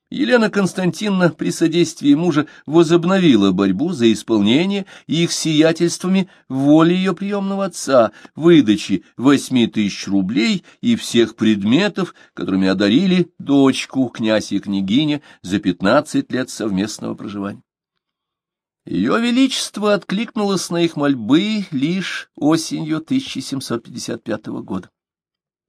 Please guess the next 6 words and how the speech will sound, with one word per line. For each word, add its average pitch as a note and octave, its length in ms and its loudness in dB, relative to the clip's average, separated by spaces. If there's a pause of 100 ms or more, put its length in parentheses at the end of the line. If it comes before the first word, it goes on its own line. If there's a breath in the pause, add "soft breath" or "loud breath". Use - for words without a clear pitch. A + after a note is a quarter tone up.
(640 soft breath)
Молчание G3 720 4
царицы, G#2+ 640 0
похоже, G2+ 420 0
связано F#2 520 0
с - 180 -12
тем, A#3 280 -2